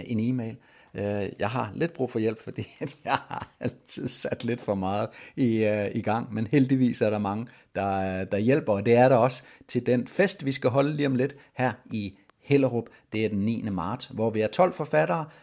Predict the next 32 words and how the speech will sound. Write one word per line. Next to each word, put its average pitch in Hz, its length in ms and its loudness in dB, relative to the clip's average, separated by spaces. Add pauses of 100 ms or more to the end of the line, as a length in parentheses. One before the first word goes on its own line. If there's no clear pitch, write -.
(140)
der 123 80 -2
holder 143 220 0
sådan 147 220 -2
en 107 280 -2 (240)
boglanceringsfest, 117 1600 0 (160)
hvor - 180 4
blandt 185 240 4
andet 170 180 4
Rasmus 156 340 0
Nøhr 160 200 2 (380)
og 143 520 4
Peter 143 200 2
Lyssen 160 380 0
Band 131 240 2
kommer 143 300 2
og 117 40 -4
spiller 123 240 0
koncert 117 500 -2 (200)
om, 110 240 -2
øh, 101 340 -2
om 98 160 -4
aftenen. 131 480 -4
Det 123 60 -4
er 135 40 -6
sådan 143 120 -8
en 131 40 -4
heldags, 156 480 0
øh, 101 140 0
arrangement 104 540 -4
fra 98 100 -8
tretten 127 400 -4 (220)
til, 131 300 -4